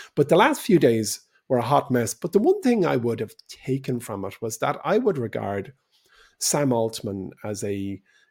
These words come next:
uh, as, as my mother would have said, like, he's a gentleman. The way he dealt with it, the way he handled himself, the way he spoke was with such dignity and, and leadership. Um, he, he said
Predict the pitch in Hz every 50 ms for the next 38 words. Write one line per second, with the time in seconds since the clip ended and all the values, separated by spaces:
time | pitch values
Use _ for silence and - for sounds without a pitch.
0 | _ _ - - - 110 104 104 98 92 78 - 107 104 98 - - - 110 -
1 | - 95 104 107 127 135 131 113 107 104 98 95 - - 104 98 95 98 - -
2 | - 127 127 127 120 - 123 151 170 - - 104 95 95 87 - 117 117 123 143
3 | 170 165 151 156 131 123 - - 113 147 170 - - - 90 - - - 123 117
4 | 131 147 147 127 135 127 113 95 92 - 113 120 143 147 127 113 110 98 95 -
5 | - - 95 - 117 - - - _ _ _ _ _ _ - 143 143 151 139 131
6 | 120 110 - - - - 131 127 120 113 113 - - _ _ _ _ _ _ -
7 | 127 123 113 - - - - - - - 165 165 - - 349 359 359 - - -
8 | _ _ _ - 147 170 214 - - 285 202 131 - 120 104 95 92 95 95 92
9 | 90 - 110 107 104 101 104 110 127 165 185 151 104 - - - 92 - - 98
10 | 98 95 95 95 95 95 92 92 92 - - - - _ _ 131 120 113 107 -
11 | - - 120 117 107 104 - - 110 104 101 101 -